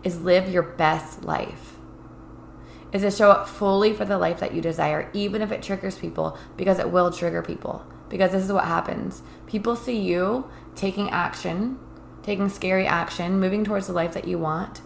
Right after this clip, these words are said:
It's gonna trigger something within the subconscious of people who desire that but don't feel worthy of it yet. It's going to trigger them, and that can create, uh, an outlash or a negative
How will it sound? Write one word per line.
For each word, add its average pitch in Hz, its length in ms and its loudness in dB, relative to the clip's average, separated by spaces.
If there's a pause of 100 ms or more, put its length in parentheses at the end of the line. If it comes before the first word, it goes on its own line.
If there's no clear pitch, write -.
(300)
It's 202 120 -8
gonna 311 220 2
trigger 196 460 2
something 202 400 0
within 190 260 0
the 214 100 0
subconscious 202 580 -2
of 185 100 -2
people 196 500 0 (280)
who 226 160 2
desire 196 680 6
that 156 460 0 (200)
but 208 120 2
don't 202 240 2
feel 202 160 2
worthy 175 380 2
of 147 100 -4
it - 100 -4
yet. - 360 -10 (680)
It's 196 120 -4
going 214 160 4
to 262 80 4
trigger 277 400 4
them, 180 320 0
and 185 180 2
that - 160 4
can 233 140 0
create, 190 560 0 (600)
uh, 170 160 -2
an 185 140 0
outlash - 720 2
or 196 120 2
a 180 60 2
negative 185 580 2